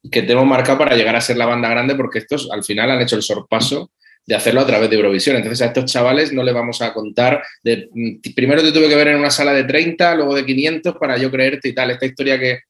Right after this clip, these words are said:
hemos vivido antes, ¿no? De los recién llegados en el rock nunca ha molado. O sea, si no los hemos visto antes sufrir, luego nunca molan. Creo que es, marca un antes y un después, ¿eh? Esto es un grupo, sí, con sabor retro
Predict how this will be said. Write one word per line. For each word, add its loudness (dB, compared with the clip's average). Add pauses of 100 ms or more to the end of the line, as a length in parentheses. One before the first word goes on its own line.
(100)
hemos -2
vivido 2
antes, 0
¿no? 0
De 0
los -6
recién 0
llegados 4
en 0
el -2
rock -2 (280)
nunca 2
ha 2
molado. 2
O -20
sea, -8
si -4
no -2
los 0
hemos 0
visto -2
antes -2
sufrir, -4
luego 2
nunca -4
molan. -2 (260)
Creo 0
que 2
es, -6
marca 0
un 2
antes 2
y 4
un 0
después, -4
¿eh? -6
Esto -4
es 0
un -4
grupo, -4
sí, -6
con -8
sabor 0
retro 0